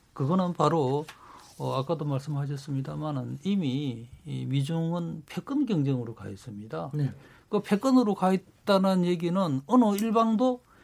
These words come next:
Speaker 1: 쉽게 물러설 수 없다라는 의미거든요.
Speaker 2: 네.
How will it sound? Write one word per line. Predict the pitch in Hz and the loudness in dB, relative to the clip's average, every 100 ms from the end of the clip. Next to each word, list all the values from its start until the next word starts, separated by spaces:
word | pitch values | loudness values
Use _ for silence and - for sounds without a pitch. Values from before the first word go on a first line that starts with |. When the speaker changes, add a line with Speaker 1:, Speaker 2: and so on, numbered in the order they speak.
| _ | _
Speaker 1:
쉽게 | - 196 269 | -6 -2 2
물러설 | 247 247 233 202 214 | 4 4 4 4 0
수 | - | -2
없다라는 | 143 135 254 262 214 | -6 -2 0 0 0
의미거든요. | 180 135 127 110 170 220 190 180 143 | 2 2 0 -4 -4 -2 -2 -2 -2
Speaker 2:
네. | 127 | -2